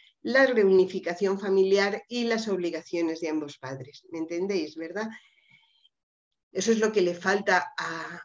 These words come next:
a los, a las teleconferencias, que cuando yo digo, "¿Me entendéis, verdad?", y estoy en presencia, suelo mirar a las, a la gente, y la gente me hace así con la cabeza, y yo me animo,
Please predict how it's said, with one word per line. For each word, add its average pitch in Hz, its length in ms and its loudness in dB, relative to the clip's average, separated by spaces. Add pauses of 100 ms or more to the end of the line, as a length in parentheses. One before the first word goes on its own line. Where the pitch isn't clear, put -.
a 180 120 -2
los, 170 580 -4
a 175 100 -8
las 180 240 -10
teleconferencias, 185 960 -4
que 175 120 -8
cuando 175 240 -2
yo 214 160 0
digo, 185 240 0
"¿Me 160 120 0
entendéis, 180 480 0
verdad?", 240 300 0 (360)
y 175 100 -8
estoy 208 280 0
en 233 140 -4
presencia, 226 540 -6
suelo 220 300 -2
mirar 202 380 -2
a 190 80 -6
las, 170 260 -10 (160)
a - 100 -18
la 156 120 -18
gente, 240 360 -4
y 190 60 2
la 175 120 -2
gente 185 280 -6
me 170 180 -4
hace - 200 -16
así 214 200 -14
con 208 120 -4
la 196 140 -4
cabeza, 226 380 -4
y 180 80 -2
yo 190 140 0
me 214 140 4
animo, 220 400 -2